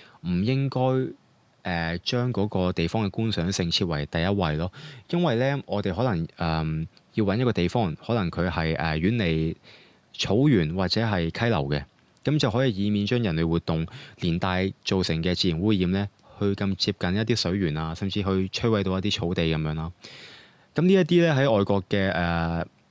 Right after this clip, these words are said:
英文嘅文章呢，或者一啲，呃，討論呢，都開始係好多人講嘅。咁，呃，其實呢，仲會，呃，leaf road trace 其中一點呢，其實都係會，呃，希望人哋啦，即係我哋大家都知，其實生火梗係可以，呃，用焚火台啦。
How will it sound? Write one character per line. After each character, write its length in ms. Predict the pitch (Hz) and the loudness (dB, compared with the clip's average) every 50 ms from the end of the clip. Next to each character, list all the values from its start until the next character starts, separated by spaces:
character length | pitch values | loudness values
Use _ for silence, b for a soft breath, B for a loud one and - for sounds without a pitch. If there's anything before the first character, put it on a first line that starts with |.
| _ - B B B B B B B B _ _ _ _ _ _ - | _ -20 B B B B B B B B _ _ _ _ _ _ 0
英 120 | 143 147 | 2 2
文 140 | 131 117 127 | 2 4 2
嘅 80 | 123 | 2
文 160 | 98 78 78 85 | 2 2 2 2
章 240 | 113 113 113 113 | 2 2 2 2
呢， 100 | 113 117 | 0 0
或 120 | 113 101 90 | 2 0 0
者 180 | - 101 104 | 0 0 -2
一 40 | 107 | -2
啲， 340 | 104 - 117 113 113 117 - | 0 0 0 0 0 0 0
呃， 140 | - 87 85 | -2 -4 -4
討 200 | - - 90 98 | -2 0 0 2
論 120 | 107 107 95 92 | 2 2 2 2
呢， 120 | 101 104 | 2 2
都 100 | 107 113 107 | 2 2 2
開 100 | 110 110 | 2 2
始 220 | 104 - 95 98 | 2 2 0 0
係 120 | 85 82 73 | 0 0 -2
好 140 | 71 80 101 | 0 0 0
多 100 | 107 98 | 2 0
人 120 | 78 73 | 0 0
講 240 | - 60 62 73 78 | 0 0 0 2 2
嘅。 160 | 82 78 69 - _ _ _ _ _ _ _ _ _ _ _ _ _ B B B B B - | 0 0 -2 -4 _ _ _ _ _ _ _ _ _ _ _ _ _ B B B B B 0
咁， 240 | - 151 165 175 - - | 2 4 4 4 4 2
呃， 340 | 110 98 95 95 95 92 92 - | 2 2 2 2 2 0 0 0
其 80 | - 95 | -2 -2
實 140 | - 104 | 0 0
呢， 340 | 104 113 131 139 139 143 143 135 | 2 2 2 2 4 2 2 0
仲 340 | - - 107 95 95 98 95 | 0 0 2 4 4 4 6
會， 180 | 101 101 101 104 | 6 6 4 4
呃， 380 | - 92 90 90 87 87 87 | 2 2 2 2 2 2 2
leaf 120 | 104 127 123 | 2 2 2
road 200 | - 131 127 123 | 2 4 2 2
trace 240 | - - 117 113 - | 4 2 2 2 2
其 140 | - 85 | 0 0
中 120 | 78 - 104 | 2 2 0
一 60 | - - | 0 0
點 240 | - 92 80 80 90 | 0 0 2 2 2
呢， 200 | 92 92 92 92 | 2 2 0 0
其 120 | - - | 0 0
實 80 | 82 82 | -2 -2
都 180 | - - 123 123 | 0 0 2 2
係 220 | 110 95 87 80 | 2 2 2 2
會， 280 | 82 90 87 90 90 87 B B B B B B B B B | 2 2 4 4 2 0 B B B B B B B B B
呃， 240 | - 92 90 85 80 | -4 -2 0 0 0
希 140 | 85 131 | 0 2
望 180 | 127 113 98 87 | 2 2 2 2
人 100 | 80 76 | 2 2
哋 140 | 78 80 82 | 2 2 2
啦， 340 | 87 92 95 92 92 95 104 B B B B | 2 2 0 0 0 -2 -4 B B B B
即 100 | - 156 | 0 0
係 40 | - - | 0 2
我 100 | 104 101 | 0 0
哋 40 | |
大 100 | 92 92 | 0 0
家 80 | 95 113 | 0 2
都 80 | 120 113 | 2 2
知， 160 | - - 120 | 2 2 0
其 100 | - 95 | 2 2
實 80 | 82 82 | 0 0
生 200 | - - 110 110 | 0 -2 -2 -2
火 280 | - - 85 90 101 101 | -2 0 0 0 0 0
梗 160 | - 101 101 | 0 -2 -2
係 100 | 101 92 | -2 -2
可 160 | - 90 92 | 0 -2 0
以， 220 | 95 95 92 90 87 | 0 0 0 0 0
呃， 260 | - 80 80 78 80 80 | 0 0 0 0 -2 -2
用 180 | 85 82 82 | -2 -4 -4
焚 160 | - 85 78 | -4 -4 -4
火 180 | - 82 82 110 | -4 -2 -2 -2
台 140 | - - 80 73 | -2 -2 -2 -2
啦。 220 | 76 87 101 | -2 -2 -2